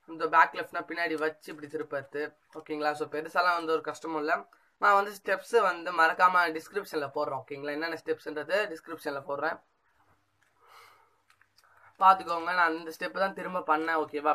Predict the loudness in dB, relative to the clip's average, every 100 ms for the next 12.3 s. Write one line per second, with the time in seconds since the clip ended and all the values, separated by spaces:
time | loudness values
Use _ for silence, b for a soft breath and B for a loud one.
0 | 2 -2 -2 -6 -4 -2 -2 -2 -2 -2
1 | -2 -6 -8 -14 -14 b b b b b
2 | b -20 -20 -20 -20 -20 _ _ _ _
3 | _ b b b -8 -8 0 4 6 6
4 | 4 2 2 0 2 0 0 -4 -8 -8
5 | -10 -8 -6 -6 -4 -4 -4 -8 -10 -6
6 | 0 0 -2 _ b b -2 -2 -2 -6
7 | -2 2 2 2 0 2 6 4 4 -8
8 | -14 -10 -4 -4 -2 4 4 4 -4 -4
9 | -6 0 0 2 0 0 6 6 4 -6
10 | -4 -4 -2 -2 -2 -4 -6 -8 -8 -4
11 | -2 -2 -2 2 2 4 -2 -2 0 0
12 | 0 -2 0